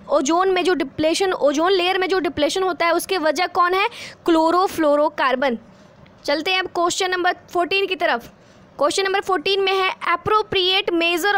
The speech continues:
of reduce overall green gas emission are commitment of." ठीक है, तो इसका जो आंसर आपका होगा वो है ए, Kyoto Protocol। चलते हैं क्वेश्चन नंबर फ़िफ़्टीन की तरफ। Spraying of D D T du-,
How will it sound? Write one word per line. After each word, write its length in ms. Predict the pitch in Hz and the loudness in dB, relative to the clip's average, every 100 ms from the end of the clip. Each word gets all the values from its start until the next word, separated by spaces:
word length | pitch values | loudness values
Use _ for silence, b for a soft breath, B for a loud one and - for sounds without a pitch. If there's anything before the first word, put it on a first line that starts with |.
| 370 | 2
of 160 | 381 | 0
reduce 480 | 294 339 285 403 440 | 0 -2 2 2 2
overall 360 | 349 349 392 381 | 2 2 2 0
green 340 | 277 339 381 | 0 2 2
gas 260 | 349 359 - | 0 0 -2
emission 380 | 349 339 381 370 | -2 0 0 0
are 60 | 359 370 | 0 -2
commitment 500 | 339 359 370 392 359 269 | -2 -2 0 0 2 0
of." 140 | - - - - - - - - - - | -2 -14 -20 -20 -20 -20 -20 -20 -20 -10
ठीक 160 | 349 - | -8 -2
है, 220 | 381 403 440 B - | -2 -2 -4 B -8
तो 60 | 311 | -6
इसका 220 | 339 339 | -2 -2
जो 120 | 330 | 0
आंसर 280 | 320 320 403 | 2 2 0
आपका 260 | 370 349 359 | 0 0 2
होगा 280 | 359 339 | 2 2
वो 200 | 359 330 | 0 0
है 140 | 370 370 | 0 0
ए, 280 | - 349 381 - | 0 -2 -2 0
Kyoto 340 | 320 320 381 | 0 2 0
Protocol। 680 | - 339 311 320 320 277 220 - - - - - - - | 0 0 0 -2 0 0 -2 -6 -20 -20 -20 -20 -20 -6
चलते 240 | 302 339 | -4 -2
हैं 80 | 392 | -2
क्वेश्चन 260 | 381 370 370 | -2 -2 -2
नंबर 140 | 370 | -2
फ़िफ़्टीन 380 | 381 311 392 381 | -2 -4 -4 -4
की 100 | 370 | -2
तरफ। 300 | 339 285 - | -2 -2 -2
Spraying 600 | 320 - - 381 403 427 | -6 -6 -4 -2 0 2
of 180 | 381 311 | 2 0
D 140 | 302 | -2
D 100 | 339 | -2
T 180 | 370 392 | 0 0
du-, 420 | 302 339 - 320 | 0 -2 -2 -4